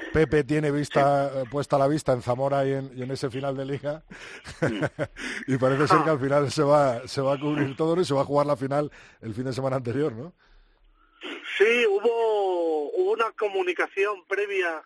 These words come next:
Speaker 3: una consulta previa a las Navidades de, por parte de la federación que, bueno, cayó un poco en, en saco roto en, en, en la respuesta de los clubes,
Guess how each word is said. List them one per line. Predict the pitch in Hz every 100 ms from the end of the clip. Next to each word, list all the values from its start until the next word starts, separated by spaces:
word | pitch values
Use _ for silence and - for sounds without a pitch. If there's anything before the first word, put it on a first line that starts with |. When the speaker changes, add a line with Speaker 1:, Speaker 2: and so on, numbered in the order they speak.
| _ _ _
Speaker 3:
una | - 196
consulta | 190 190 202 185 160
previa | 185 202 190 170 160 160 160
a |
las | 160 160 160
Navidades | 160 160 175 180 160
de, | 151 156 151 _ _ _ _
por | - 156
parte | 175 170 185
de |
la | 170 156
federación | 160 151 143 180 190
que, | 165 151 143
bueno, | 139 143 127
cayó | 139 147
un | 151
poco | 156 151 151
en, | 147 147 143 _ _ _ _ _
en | 165 147
saco | 170 160 151
roto | 165 185 170 156 151
en, | 151 147 147 147 143 _ _ - -
en, | 165 156 151 147 143
en | 147
la | 147
respuesta | 147 - 165 - 165
de |
los | 151 147 -
clubes, | 175 202 220